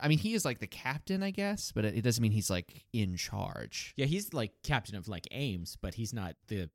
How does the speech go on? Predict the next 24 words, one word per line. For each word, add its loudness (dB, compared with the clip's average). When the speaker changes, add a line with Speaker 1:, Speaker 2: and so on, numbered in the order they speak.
Speaker 2:
police 2
captain -6
or -4
whatever, -2
Speaker 1:
Yeah, 4
Speaker 2:
you -2
know? -4
Speaker 1:
yeah. 0
So 0
it's 0
like, -2
he, -10
he, -8
e-, 2
even 2
though 10
he 2
knows 2
Guy 4
is 0
not -2
the -6
good -4
guy, -8